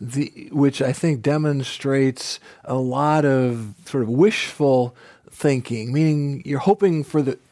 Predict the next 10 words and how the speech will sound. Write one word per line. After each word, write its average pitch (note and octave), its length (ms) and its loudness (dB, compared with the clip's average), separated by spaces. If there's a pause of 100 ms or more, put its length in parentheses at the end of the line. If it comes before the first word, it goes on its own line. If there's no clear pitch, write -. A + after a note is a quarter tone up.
that C3+ 280 2 (100)
what C3 200 0
you E3 160 6
think F#3 320 4
is C#3+ 140 6
reality C3+ 920 6 (360)
and C#3 180 0
it's C3+ 260 0
not. B2 680 0 (460)
And C3 680 4